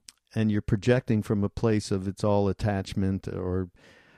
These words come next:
or preventing suffering or wanting something and whatever, all of this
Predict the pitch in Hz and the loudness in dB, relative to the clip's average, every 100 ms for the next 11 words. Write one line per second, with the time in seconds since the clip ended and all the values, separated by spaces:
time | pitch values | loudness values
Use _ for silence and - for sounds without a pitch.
0 | _ - 98 95 - 117 101 110 110 104 | _ -10 -8 -8 -2 0 2 2 2 -2
1 | - 104 98 107 101 101 98 98 101 98 | 0 -2 -2 -2 -2 0 -2 -4 -2 -2
2 | 95 101 98 104 110 101 - 101 95 101 | 0 0 0 0 0 -2 -2 -2 -4 -6
3 | 95 95 95 92 104 131 151 113 - - | -4 -4 -4 -6 -4 -2 0 0 -4 -12
4 | - - 127 120 - 90 - | -8 -4 -4 -4 -8 -10 -16